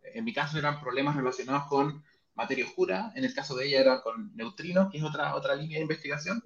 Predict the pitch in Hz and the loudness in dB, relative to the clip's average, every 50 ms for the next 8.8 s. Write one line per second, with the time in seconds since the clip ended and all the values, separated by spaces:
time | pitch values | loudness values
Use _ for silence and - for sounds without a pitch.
0 | - - - - - - _ - - 185 208 220 - - - _ _ - - 170 | -10 -18 -16 -16 -18 -18 _ -10 -6 -4 -4 -4 -6 -8 -12 _ _ 2 2 4
1 | 165 160 - _ _ _ _ _ _ _ _ _ _ - - - - _ _ - | 4 2 -2 _ _ _ _ _ _ _ _ _ _ -20 -20 -20 -20 _ _ 4
2 | 131 135 131 - - - 135 135 135 269 - - 180 175 170 - 139 151 151 156 | 6 6 6 4 2 4 4 4 6 4 4 4 6 6 6 8 8 6 8 8
3 | 180 196 196 196 208 196 202 190 214 262 - 269 254 226 208 - 214 214 233 247 | 8 6 6 4 0 2 2 2 2 2 2 -2 -2 -2 -2 -4 -2 -2 0 2
4 | 214 202 254 311 339 330 269 202 196 196 202 226 262 254 - 214 214 208 202 220 | 6 6 6 6 4 2 4 4 4 4 6 4 4 4 6 8 10 12 12 12
5 | 254 - 220 226 - - - 170 180 196 196 202 - - - 185 196 - - 208 | 12 10 4 0 0 -2 -4 -4 -4 -4 -4 -4 -6 -4 -4 -4 -2 0 2 4
6 | 208 208 202 208 208 202 - 165 165 160 - - 196 320 277 170 156 - - 135 | 8 12 12 12 12 12 12 10 8 8 6 2 -4 -2 -2 -2 -4 0 2 6
7 | 131 131 131 131 - 165 147 135 160 170 170 175 - - 135 139 143 147 147 139 | 8 8 8 8 8 6 6 6 6 6 4 2 0 6 10 12 12 12 12 12
8 | 131 127 127 127 135 131 127 120 - - 135 - - - - | 12 12 10 10 8 6 4 6 6 6 6 8 6 4 4